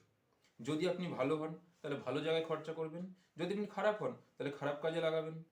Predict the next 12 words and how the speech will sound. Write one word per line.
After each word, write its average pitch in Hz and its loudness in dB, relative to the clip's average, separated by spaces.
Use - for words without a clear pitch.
টাকা 139 4
ভালো 135 4
বা 165 4
খারাপ 165 0
হয় 165 -2
না, - -6
সেই 151 -4
মানুষটা 165 0
ভালো 143 0
বা 147 0
খারাপ 113 -4
হয়। 107 -6